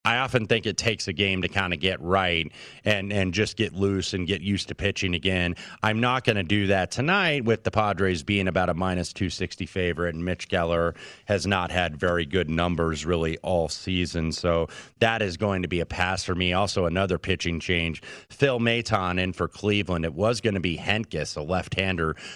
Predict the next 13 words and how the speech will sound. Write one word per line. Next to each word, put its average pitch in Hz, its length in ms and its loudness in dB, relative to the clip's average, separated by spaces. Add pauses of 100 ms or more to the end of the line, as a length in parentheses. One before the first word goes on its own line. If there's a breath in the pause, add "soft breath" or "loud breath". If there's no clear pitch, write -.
(160 loud breath)
going 95 340 2
in 82 140 0
Kansas 90 460 -2
City. 92 280 2
So 87 220 -2
now 101 300 2
it'll 92 120 0
be 87 140 2
Maton 90 640 0
going 87 240 2
against 80 340 -4
Mike 95 380 0
Meyer-, 90 420 2